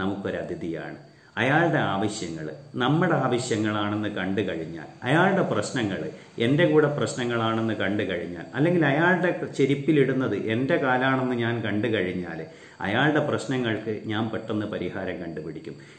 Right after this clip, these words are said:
കാരണം എൻ്റെ പ്രശ്നങ്ങൾക്ക് എങ്ങനെയാണോ ഞാൻ പരിഹാരം കണ്ടുപിടിക്കുന്നത്, അതേപോലെ ഞാൻ അയാളുടെ പ്രശ്നങ്ങളും കണ്ടുപിടിക്കും. അതിനുള്ള പ്രശ്നങ്ങൾക്കും ഞാൻ പരിഹാരം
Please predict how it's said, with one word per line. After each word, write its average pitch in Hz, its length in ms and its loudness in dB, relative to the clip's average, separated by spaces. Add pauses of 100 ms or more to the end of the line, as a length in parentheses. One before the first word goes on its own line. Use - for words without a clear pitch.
കാരണം 98 280 -2 (120)
എൻ്റെ 131 320 2
പ്രശ്നങ്ങൾക്ക് 135 560 0
എങ്ങനെയാണോ 120 440 -2 (120)
ഞാൻ 107 180 0
പരിഹാരം 117 540 -2
കണ്ടുപിടിക്കുന്നത്, 90 720 -4 (380)
അതേപോലെ 107 560 2 (140)
ഞാൻ 90 180 -6
അയാളുടെ 95 380 -4
പ്രശ്നങ്ങളും 87 580 -10
കണ്ടുപിടിക്കും. 78 580 -10 (180)
അതിനുള്ള 127 320 2 (100)
പ്രശ്നങ്ങൾക്കും 98 600 -2 (200)
ഞാൻ 87 180 -4
പരിഹാരം 87 440 -6